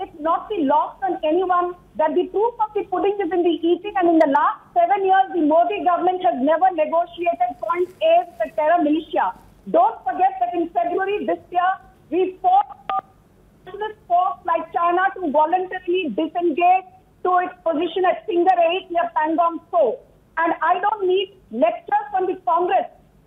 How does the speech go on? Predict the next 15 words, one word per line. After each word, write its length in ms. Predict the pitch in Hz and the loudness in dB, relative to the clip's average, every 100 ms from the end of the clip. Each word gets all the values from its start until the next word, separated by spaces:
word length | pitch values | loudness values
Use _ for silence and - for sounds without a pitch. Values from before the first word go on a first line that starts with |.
| - | -6
because 240 | 320 349 | 0 2
they 120 | 320 349 | 2 0
should 120 | 403 | -2
realize 400 | 311 339 349 359 359 | 0 2 2 2 0
that 160 | 285 | 0
Jawaharlal 600 | 302 320 320 381 381 359 | 0 0 -2 -2 -2 -2
Nehru 300 | 330 339 427 - 277 | -2 -2 -4 -6 -6
handed 280 | 330 330 403 392 | -4 -2 -2 -4
on 180 | 370 | -4
a 40 | 247 | 2
golden 280 | 320 349 349 - - | 4 2 0 -16 -6
platter 500 | 349 359 403 349 - - _ _ | -2 -2 2 0 -2 -12 _ _
to 100 | 381 | -4
the 160 | 381 381 | -2 -2
Chinese 480 | 330 349 403 403 247 | 0 0 0 -2 -4